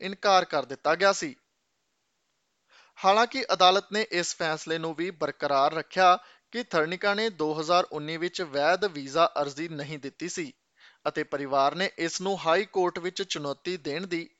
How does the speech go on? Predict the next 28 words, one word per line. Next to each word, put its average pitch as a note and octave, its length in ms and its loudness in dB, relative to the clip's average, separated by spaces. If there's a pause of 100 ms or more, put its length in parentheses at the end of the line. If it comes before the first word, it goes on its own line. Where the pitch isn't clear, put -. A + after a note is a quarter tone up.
(140)
ਮੰਗ G#3 360 0
ਕੀਤੀ F3 320 -14
ਸੀ। E3+ 280 -8 (1600)
ਪਰਿਵਾਰ F#3+ 420 4
ਦੇ A#3+ 120 0
ਵਕੀਲ F3+ 360 -6
ਦਾ G3 160 2
ਕਹਿਣਾ D3 360 -4
ਹੈ D3 200 -2
ਕਿ - 300 -12
ਇਹ F#3 300 -4
ਮਾਮਲਾ D3 480 0 (280)
ਹੁਣ F#3 120 -4 (100)
ਇਮੀਗ੍ਰੇਸ਼ਨ G3+ 560 -4
ਮਿਨਿਸਟਰ F3 440 -4 (120)
ਐਲੈਕਸ F#3 520 2
ਹੌਕ C#3 240 0
ਦੇ D3+ 120 -4 (120)
ਹੱਥ B2+ 180 -10
ਵਿੱਚ D3+ 260 -6
ਹੈ, C3+ 140 0 (640)
ਜਿਸ C#3 240 -6
ਕੋਲ D#3 220 -4
ਵੀਜ਼ਾ C#3+ 340 2
ਦੇਣ D3 260 -4
ਦੀ D3+ 140 -8
ਸ਼ਕਤੀ F3+ 520 -4
ਹੈ, D#3 140 2